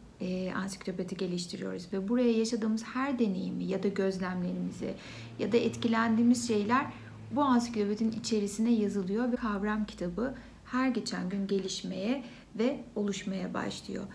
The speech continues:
Mesela diyelim ki siz ilk defa iyiyim kelimesini kullanıyorsunuz ve bu zaten çok heyecanlı bir şey. Ansiklopedimizin defteri boş ve adı da iyiyim.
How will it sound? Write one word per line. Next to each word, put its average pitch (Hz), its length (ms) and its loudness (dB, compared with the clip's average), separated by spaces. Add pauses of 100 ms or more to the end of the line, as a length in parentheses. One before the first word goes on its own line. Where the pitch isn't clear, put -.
(380)
Mesela 247 520 0
diyelim 214 380 0
ki 269 80 -4
siz 262 260 -2
ilk - 280 -4
defa 233 500 0 (1400)
iyiyim 254 340 8
kelimesini 196 560 0
kullanıyorsunuz 202 1000 -4
ve 190 240 -2 (220)
bu 190 40 -8
zaten 190 420 -4
çok - 180 -6
heyecanlı 175 540 -4
bir - 80 -8
şey. 233 280 -4 (840)
Ansiklopedimizin 202 1000 0
defteri 214 500 0
boş 196 340 -4
ve 190 260 -2
adı 196 240 -2
da 240 260 0
iyiyim. 180 320 -2